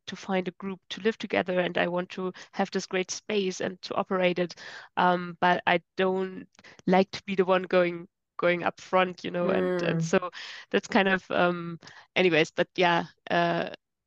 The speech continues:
Speaker 1: I
Speaker 2: Yeah.
Speaker 1: feel like, uh, there's so much I need to, um, learn myself for, for this, um, and also being brave and, uh,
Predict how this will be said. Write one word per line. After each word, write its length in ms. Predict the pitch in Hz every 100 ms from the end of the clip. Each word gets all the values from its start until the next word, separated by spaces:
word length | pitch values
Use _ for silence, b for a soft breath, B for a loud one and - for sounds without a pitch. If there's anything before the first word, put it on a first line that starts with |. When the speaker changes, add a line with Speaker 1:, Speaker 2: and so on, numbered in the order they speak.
| _
Speaker 1:
I 80 | 202
Speaker 2:
Yeah. 140 | 214 208
Speaker 1:
feel 120 | 196
like, 320 | 180 - -
uh, 360 | 175 175 - -
there's 180 | 185 185
so 180 | - 190
much 180 | 185 185
I 60 |
need 180 | 185 185
to, 400 | - 185 180 175 B B B B -
um, 320 | 175 170 170 -
learn 260 | 180 180
myself 600 | 175 180 - 175 180 - - _
for, 260 | - 185 -
for 200 | - 180
this, 360 | 175 202 - -
um, 380 | 180 180 175 - -
and 180 | 175 -
also 220 | 190 190
being 440 | 180 190 180 175 175 _ _ _
brave 360 | 180 180 180 - -
and, 240 | 190 175 - - -
uh, 360 | 196 190 185 -